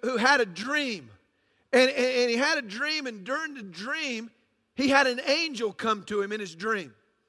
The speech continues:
And it didn't really happen, but it was just in his dream. And, and he had an angel that came to him in his dream. And, and, and an angel,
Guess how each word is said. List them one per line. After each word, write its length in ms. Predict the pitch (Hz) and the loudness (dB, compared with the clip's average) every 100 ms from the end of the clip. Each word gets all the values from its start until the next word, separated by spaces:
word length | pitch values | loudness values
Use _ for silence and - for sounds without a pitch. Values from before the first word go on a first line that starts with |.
| _ _ _ _ _ - | _ _ _ _ _ 0
And 100 | 240 | 2
it 140 | 254 | 2
didn't 240 | 254 269 240 | 0 -4 0
really 180 | 226 | 0
happen, 420 | 190 254 262 214 214 | 2 2 2 0 0
but 120 | 233 | 2
it 80 | 226 | 2
was 100 | 214 | -2
just 200 | 262 262 | -8 -6
in 100 | 240 | -6
his 160 | 190 | -6
dream. 380 | 165 233 311 254 | -10 -6 -4 -4
And, 100 | 214 - _ - | -6 -12 _ 0
and 140 | 240 | 2
he 80 | 247 | 2
had 240 | 269 330 | 2 2
an 140 | 269 247 | 2 2
angel 460 | 247 330 320 214 214 | 0 0 -2 -2 0
that 160 | 220 | 0
came 260 | - 302 302 | 0 -2 -2
to 120 | 262 | -4
him 140 | 240 226 | -4 -4
in 80 | 214 | -6
his 160 | 180 | -8
dream. 400 | 165 254 320 277 | -6 -4 -4 -4
And, 120 | 214 - _ _ _ | -8 -10 _ _ _
and, 220 | 226 254 269 | 4 4 4
and 160 | 254 | 2
an 100 | 247 262 277 | 0 0 0
angel, 500 | 339 339 233 220 | 0 0 0 -2